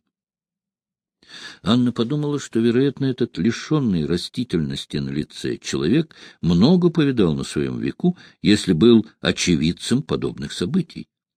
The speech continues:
Действительно, в хронике Рауля Глабера находилось немало других страшных записей. В Турносе один преступник осмелился продавать на базаре пироги с человеческим мясом.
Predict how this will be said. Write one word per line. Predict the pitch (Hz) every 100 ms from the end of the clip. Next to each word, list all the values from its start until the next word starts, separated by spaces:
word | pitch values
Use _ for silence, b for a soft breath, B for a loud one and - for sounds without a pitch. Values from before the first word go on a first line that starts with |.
| _ _ _ -
Действительно, | 117 160 185 170 80 69
в |
хронике | - - 160 160 123 90
Рауля | 95 113 151 117 82
Глабера | 71 69 95 143 175 175 b b b
находилось | - 110 123 127 160 151 -
немало | 127 120 117 131 139
других | 135 120 127 143 202 -
страшных | - 76 67 - 67
записей. | 53 62 60 - - - - -
В | -
Турносе | - 139 135 135 165 - - - B B
один | - 98 117 120
преступник | 120 113 - 156 156 98 - b b b
осмелился | - 110 127 160 151 - 131
продавать | 113 120 120 120 131 120
на | 117
базаре | 98 104 90 135 123
пироги | - 127 110 110 101 170
с | 190
человеческим | - 107 85 80 123 - - 131
мясом. | 151 127 - -